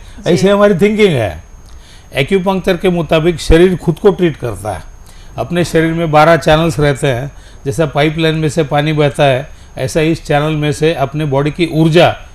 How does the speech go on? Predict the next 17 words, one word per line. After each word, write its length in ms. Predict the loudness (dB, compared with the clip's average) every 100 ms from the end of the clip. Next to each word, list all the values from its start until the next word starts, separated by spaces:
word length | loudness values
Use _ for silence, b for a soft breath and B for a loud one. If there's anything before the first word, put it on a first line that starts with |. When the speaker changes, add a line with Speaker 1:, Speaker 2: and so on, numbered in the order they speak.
| -6 0
Speaker 2:
एनर्जी 400 | 4 4 4 0
प्रवाहित 500 | 2 6 6 6 2
होती 220 | -2 -4
है 260 | -6 -8 -16 b b -6
और 80 |
उसमें 560 | -4 -4 -6 -2 0 2
कभी 240 | 4 2
obstruction 680 | 2 0 -2 -2 -4 -2 -2
हो 140 | 2 4
गया, 260 | 4 4 0 b b -4
रुकावट 500 | -2 2 6 6 6
आ 120 | 4
गई 280 | 4 2 -2
कि 420 | -10 -18 -2 0
बीमारी 360 | 0 2 2 2
होती 320 | 0 -6 -12
है। 200 | -12